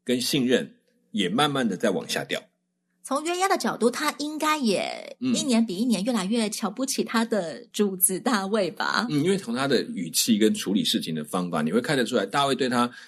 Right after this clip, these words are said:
Speaker 1: 呃，已经也有一些意见，就是他自己也慢慢开始有一点，我们讲跋扈好了，就是好像功高震主，毕竟半边天下他打下来的。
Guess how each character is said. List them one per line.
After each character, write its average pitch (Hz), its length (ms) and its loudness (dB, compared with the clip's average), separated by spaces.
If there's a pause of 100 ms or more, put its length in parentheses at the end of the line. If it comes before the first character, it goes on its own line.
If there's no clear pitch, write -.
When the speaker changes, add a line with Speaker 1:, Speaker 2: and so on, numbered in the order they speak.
(160)
Speaker 1:
呃， 95 280 -2 (220)
已 92 80 -8
经 139 160 -2
也 123 140 4
有 87 120 0
一 87 60 -6
些 104 220 0
意 113 180 0
见， 101 240 2
就 95 60 2
是 104 60 2
他 127 120 0
自 123 160 -2
己 98 140 0
也 78 200 -2
慢 120 160 0
慢 110 140 0
开 110 140 0
始 92 100 -8
有 85 160 -2
一 113 60 2
点， 78 120 -4 (200)
我 90 100 -8
们 127 100 2
讲 139 260 2
跋 - 260 -2
扈 233 200 4
好 - 180 -8
了， - 140 -18 (160)
就 120 140 -2
是 120 260 0 (280)
好 - 160 -4
像 127 240 2
功 139 260 2
高 123 220 2
震 101 260 -2
主， - 260 -12
毕 120 120 0
竟 127 260 0 (300)
半 110 200 2
边 104 140 0
天 92 160 -2
下 104 80 2
他 95 160 -2
打 - 160 -6
下 82 160 -10
来 50 140 -12
的。 - 120 -20